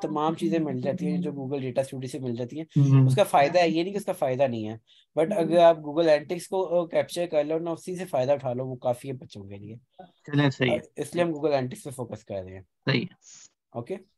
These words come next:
Speaker 1: अच्छा, अ, moving forward, अ,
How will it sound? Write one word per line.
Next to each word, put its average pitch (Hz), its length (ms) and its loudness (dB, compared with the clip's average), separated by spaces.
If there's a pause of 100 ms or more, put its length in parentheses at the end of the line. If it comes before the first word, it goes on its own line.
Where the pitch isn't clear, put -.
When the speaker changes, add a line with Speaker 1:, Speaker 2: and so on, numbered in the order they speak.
(3750)
Speaker 1:
अच्छा, 131 240 -4 (520)
अ, 127 200 0
moving 139 300 -2
forward, 165 340 2 (680)
अ, 139 640 2